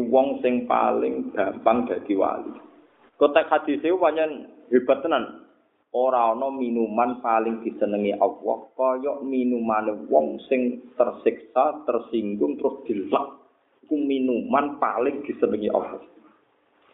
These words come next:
Kamane wong iku bakal dadi wali, mergo wis melakukan sesuatu paling disenengi Allah Subhanahu wa taala. Kula kepengin,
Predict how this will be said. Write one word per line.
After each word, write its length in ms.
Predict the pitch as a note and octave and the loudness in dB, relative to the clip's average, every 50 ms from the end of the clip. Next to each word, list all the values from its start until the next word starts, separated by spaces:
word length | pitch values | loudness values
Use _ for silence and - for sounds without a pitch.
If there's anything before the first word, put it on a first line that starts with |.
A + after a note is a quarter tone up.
| _ | _
Kamane 320 | - F#2 F#2+ G2 G2+ G#2+ A#2+ | -4 -2 0 0 2 2 4
wong 160 | A#2+ A#2 A#2 A#2 C3 | 4 4 4 2 0
iku 40 | C3 - G2+ | 0 2 2
bakal 240 | G2+ A#2+ A2 G2+ G#2+ | 4 4 4 2 2
dadi 160 | F#2+ - A2 | -2 0 2
wali, 400 | G#2 A2 G#2 G#2 G2+ G2+ F#2+ G2 | 4 6 6 6 4 2 -2 -6
mergo 320 | G#2 - - A#2+ A2+ A2+ A2+ A#2 A#2+ | -6 -2 2 2 2 2 2 -2 -2
wis 80 | B2+ - - - | -4 -4 -4 -2
melakukan 480 | A#2 A2+ G#2 G#2 - - A2+ A2+ A2+ | 0 2 2 2 2 0 0 0 -2
sesuatu 480 | - G#2 G#2 G#2 F#2+ - - D3 - - | -2 2 4 4 4 4 2 -2 0 0
paling 400 | A2 G2 G2 A#2+ D3 C#3+ - A#2+ | 2 2 4 2 2 0 -2 -4
disenengi 400 | A2+ A2+ A2 G#2+ G#2 A2+ C3 F3 - - - - - - - - _ _ _ - - - - - | -2 0 0 0 2 2 0 0 -2 -4 -10 -14 -18 -20 -20 -20 _ _ _ -20 -20 -6 -2 0
Allah 200 | A2+ A2 A#2 A2+ - C3 | 2 4 2 2 0 -2
Subhanahu 320 | - - G#2 G#2 G#2 G2+ G2 | 0 2 2 2 2 2 0
wa 200 | G#2+ G#2+ G#2 G2 - D3+ - - - - - - - - - - - - - - - - | 0 -2 0 0 0 0 0 -2 -6 -12 -16 -20 -20 -20 -20 -20 -20 -18 -18 -18 -16 -14
taala. 220 | - - - - - - _ _ _ _ _ _ _ _ _ - - - - - _ _ _ _ _ _ _ _ _ _ _ _ _ _ _ | -14 -14 -14 -16 -20 -20 _ _ _ _ _ _ _ _ _ -16 -16 -16 -16 -18 _ _ _ _ _ _ _ _ _ _ _ _ _ _ _
Kula 300 | - - - G2 G2 G2 F#2 F#2 | -14 -12 -6 -2 0 0 0 0
kepengin, 720 | F#2 - F#2 F#2 F#2 G2 G2 G2 G2 F#2 F2 D#2+ E2+ - | -2 0 0 0 0 0 -2 -2 -2 -4 -4 -6 -8 -12